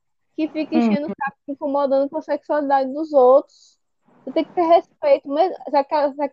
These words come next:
Speaker 1: se aquele casal tá lhe respeitando, o pessoal do lugar, né? Tem que ter
Speaker 2: Sim.
Speaker 1: respeito pelas pessoas. Você não pode chegar no, no ambiente, querer mandar, né? A gente vive um, um mundo muito cheio de arrogância, muito cheio de ignorância, muito cheio de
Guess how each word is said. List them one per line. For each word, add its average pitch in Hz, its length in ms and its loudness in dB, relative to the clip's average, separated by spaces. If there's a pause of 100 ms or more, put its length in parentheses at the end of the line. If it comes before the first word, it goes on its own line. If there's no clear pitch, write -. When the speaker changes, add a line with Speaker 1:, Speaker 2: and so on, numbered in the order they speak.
Speaker 1:
se 285 80 -2
aquele 294 320 0
casal 302 400 4
tá 285 200 2
lhe 330 80 2
respeitando, 285 920 -2
o 240 60 -16 (500)
pessoal 254 380 4
do 233 100 -6
lugar, 233 560 -2 (640)
né? 277 260 2 (840)
Tem 302 100 -10
que - 80 -20
ter 311 140 0
Speaker 2:
Sim. 330 80 4
Speaker 1:
respeito 247 360 2
pelas 302 220 -6
pessoas. - 520 -14 (380)
Você 254 100 2
não 269 80 0
pode 294 260 4
chegar 277 320 2
no, 262 240 0
no 247 120 -4
ambiente, 233 560 -2
querer 226 200 4
mandar, 220 720 -2
né? 202 160 -8 (500)
A 254 140 2
gente 359 260 -2
vive 294 220 -4 (420)
um, 262 160 -2 (180)
um 254 80 -2 (140)
mundo 277 280 0
muito 277 220 -2
cheio 311 180 -2
de 302 80 -2
arrogância, 277 1080 0
muito 247 200 -4
cheio 285 160 0
de 311 60 -14
ignorância, 247 920 -2
muito 233 240 -8
cheio 240 180 -2
de 240 160 -14